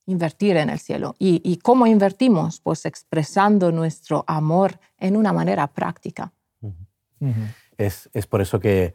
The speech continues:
Speaker 2: el concepto de familia, además, es muy importante, ¿no? Para, como, y la lección se centra mucho en eso. Recuerdo en la parábola de, del hijo pródigo, por ejemplo, ¿no? Que es, eh, la, yo creo que hace más daño al padre el hecho de que encima sea su propio hijo el que haya. Porque el problema no es que le pida la herencia, el problema es que encima la malgasta.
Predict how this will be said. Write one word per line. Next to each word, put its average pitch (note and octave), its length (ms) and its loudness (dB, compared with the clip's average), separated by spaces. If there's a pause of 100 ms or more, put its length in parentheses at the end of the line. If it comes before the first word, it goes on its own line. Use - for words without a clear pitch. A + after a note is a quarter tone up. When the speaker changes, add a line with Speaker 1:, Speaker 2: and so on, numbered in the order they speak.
(460)
Speaker 2:
el G2 140 -4
concepto F#2+ 400 -2
de G#2 120 2
familia, G2 540 0
además, G2 220 -2
es G#2+ 140 -4
muy G2 100 -2
importante, F#2 600 -4
¿no? A2 120 -4
Para, E2 420 -4
como, E2+ 260 -4 (240)
y F#2 140 -2
la F2+ 160 -2
lección F#2+ 220 -4
se G2+ 100 -6
centra F#2+ 260 -2
mucho F#2 240 -4
en F2 80 -2
eso. F#2+ 200 -6
Recuerdo G2+ 480 0 (320)
en F#2 120 -6
la F2+ 120 -2
parábola F#2+ 400 2
de, F2+ 440 2
del F#2 160 -2
hijo F#2 200 -2
pródigo, F#2+ 340 0
por E2+ 100 -2
ejemplo, G2 320 -4
¿no? G#2+ 140 -2
Que G#2+ 100 -4
es, - 240 -12 (100)
eh, F2+ 260 -8
la, F#2+ 180 -4
yo F#2+ 200 -4
creo G2+ 80 0
que G#2 60 0
hace G2+ 120 -4
más F#2+ 200 -2
daño F#2+ 280 -2
al E2+ 120 -4
padre F#2 260 0
el F2+ 60 -4
hecho F2+ 200 -2
de F2+ 40 -6
que G#2 80 -4
encima F2+ 240 -4
sea G#2 100 -4
su F#2 100 -6
propio F2+ 260 -2
hijo F#2+ 360 -4 (460)
el F#2+ 120 -4
que F#2+ 100 -4
haya. G2+ 280 2 (320)
Porque G2+ 160 -4
el G2+ 60 -2
problema A2+ 220 0
no C#3 40 2
es G#2+ 60 -4
que - 80 -4
le G2+ 80 0
pida F2 200 -2
la E2+ 60 -2
herencia, B2 180 0
el F#2 40 0
problema F2+ 140 -2
es G#2 80 -4
que G#2 60 -2
encima G2 200 0
la A2 60 2
malgasta. F2+ 560 -2